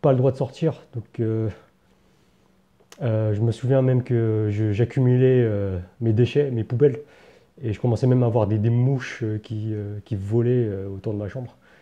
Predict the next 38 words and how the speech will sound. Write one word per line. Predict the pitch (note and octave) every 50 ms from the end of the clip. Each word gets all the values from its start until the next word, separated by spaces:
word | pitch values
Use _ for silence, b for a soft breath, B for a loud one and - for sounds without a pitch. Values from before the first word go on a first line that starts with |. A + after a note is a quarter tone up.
| b b b b b b _ - -
Et | A#2 G#2+ G#2+
je | G#2 G2+ A#2
devais, | G#2+ A2+ A#2
euh, | A2+ A2+ A2 G#2+ G#2 G#2 G2+ G2 F#2 - -
voilà, | G#2+ A2 G#2+ G2+
j'ai | F#2 A2 A2
dû | G#2+ G#2+ B2 B2
appeler | - - A#2+ A#2+
quelqu'un | A2+ - A#2 G#2 - C3 B2
pour | - A#2 G#2
m'aider | G#2 A2+ A2 G#2 B2+ B2
à | A2+ G#2
récupérer | G2 G2+ - - G#2 - A#2+ A#2
mes | A2+ A#2
poubelles. | A2+ - A#2 A#2 G#2 F#2+
Parce | - -
que | - G#2+
je, | F#2+ G#2+
voilà, | G#2 G#2 G#2+ G2
j'ai | F2+ G#2
même | G#2+ A#2+ B2+
pas, | B2+ C3+ B2+ C#3+ D3
j'avais | A2 A#2 B2+
même | C3 B2+
pas | B2+ C3+
le | B2+
droit | C3 C3+ B2+
de | B2+
sortir | - A#2+ - - - C#3+
pour | - - A#2 G#2+
jeter | A#2 A2+ - B2
mes | A#2 A#2+
poubelles. | A2+ A#2 A2+ A#2+ G2+ F2+ - B B B B B B B B B B B B B B B B B B _ _ _ _ -
Et, | C#3+ C3
euh, | C3 C3 C3 B2+ B2+ B2+
donc | C#3 C3+ B2
voilà, | D3 C#3 C3 A#2
ouais. | A2 A2+ G#2+ F#2